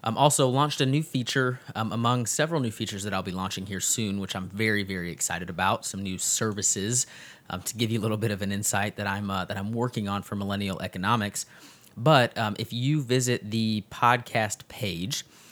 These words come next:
um, on Anchor, which is our host, um, there's now the ability to support the podcast, um, monthly, um, at various different, um, different, different,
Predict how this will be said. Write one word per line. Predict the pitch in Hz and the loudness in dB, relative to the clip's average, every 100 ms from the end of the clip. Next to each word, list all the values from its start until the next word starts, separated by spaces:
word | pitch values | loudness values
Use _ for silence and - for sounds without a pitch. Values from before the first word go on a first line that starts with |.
| - | -10
um, | - 101 92 | -2 -2 -2
on | 101 104 - | -4 -4 -2
Anchor, | 117 147 - - 117 - - - | 2 2 2 -4 -6 -8 -14 -8
which | - | -6
is | 107 101 | -2 -2
our | 90 | -2
host, | 87 92 - - - - | -4 -6 -6 -8 -10 -8
um, | 98 98 | -6 -2
there's | 110 113 110 | 0 0 2
now | 113 120 117 - - - - - - - _ - | 4 4 4 -2 -20 -20 -20 -20 -20 -20 _ 2
the | 135 | 2
ability | 120 139 135 127 | 6 6 6 4
to | 117 | 2
support | - 107 - 160 - | 0 -2 -4 -4 -2
the | 110 | -6
podcast, | - 98 95 98 90 135 - - - - | -2 -2 -2 -4 -4 -4 -8 -12 -18 -14
um, | 101 92 92 | -10 -10 -6
monthly, | 104 127 107 - 104 139 156 - 117 | -2 -2 -2 -2 -2 -2 -6 -14 -8
um, | 110 | -4
at | 104 | -4
various | 92 110 113 107 - | -4 -2 0 0 -4
different, | 107 - 104 95 - - | -6 -6 -6 -4 -6 -8
um, | 87 87 95 | -10 -10 -10
different, | 117 117 95 - _ | -8 -6 -8 -12 _
different, | - - 104 | -14 -10 -10